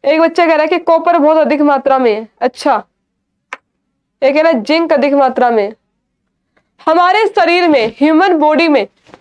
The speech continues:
क्या चीज आपको सबसे अधिक मिलेगी, बताइए? कार्बन अधिक मिलेगा, hydrogen अधिक मिलेगा, या फिर क्या अधिक मिलेगा, आप बताएंगे। कुछ बच्चे कह रहे हैं, "I think B answer आएगा।"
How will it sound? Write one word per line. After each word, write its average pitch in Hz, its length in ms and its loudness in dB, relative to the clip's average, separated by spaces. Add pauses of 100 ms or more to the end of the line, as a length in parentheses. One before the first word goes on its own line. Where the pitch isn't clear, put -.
(420)
क्या 381 220 2
चीज 403 260 0
आपको 370 300 0
सबसे 359 360 -2
अधिक 302 240 0
मिलेगी, 226 440 0 (120)
बताइए? 262 420 0 (600)
कार्बन 330 340 2
अधिक 339 260 0
मिलेगा, 311 380 2
hydrogen 302 540 0
अधिक 302 260 0
मिलेगा, 277 520 2 (280)
या 269 140 0
फिर 302 140 0
क्या 330 180 0
अधिक 294 280 -2
मिलेगा, 240 340 0
आप 294 240 0
बताएंगे। 214 520 -2 (3750)
कुछ 392 200 0
बच्चे 381 260 0
कह 370 160 -2
रहे 370 120 2
हैं, - 140 -4
"I 359 340 0
think 381 320 0
B 269 340 0
answer 339 420 0
आएगा।" 262 380 0